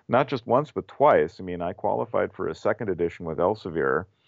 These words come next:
Um, that was, I felt, you know, significant vote of confidence in my, my capability and choice of topic.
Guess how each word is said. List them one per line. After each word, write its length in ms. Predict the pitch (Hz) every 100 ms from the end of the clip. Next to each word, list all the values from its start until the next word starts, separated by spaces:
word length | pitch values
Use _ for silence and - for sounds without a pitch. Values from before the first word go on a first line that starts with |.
| - _ _
Um, 320 | 92 87 82
that 160 | 80 80
was, 180 | 87 85
I 100 | 82
felt, 280 | 82 82 -
you 80 | -
know, 120 | 80
significant 640 | 85 95 87 - 87 92 82
vote 160 | 87
of 100 | 78
confidence 640 | - 82 90 92 82 78 87
in 100 | 82
my, 260 | 80 78 -
my 180 | 82 80
capability 680 | 87 82 78 90 87 87
and 160 | 82 82
choice 280 | - 82 82
of 100 | -
topic. 540 | 92 87 90 80 -